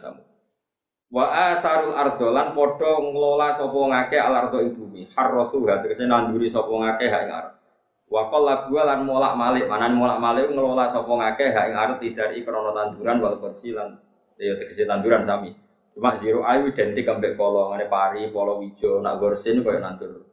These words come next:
pelem, nandur pak napa, klopo iku wong wis, tapi nggih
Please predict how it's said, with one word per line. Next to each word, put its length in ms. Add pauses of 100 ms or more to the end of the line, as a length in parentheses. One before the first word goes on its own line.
(420)
pelem, 480
nandur 560
pak 320
napa, 320 (160)
klopo 560
iku 80
wong 240
wis, 160
tapi 320
nggih 200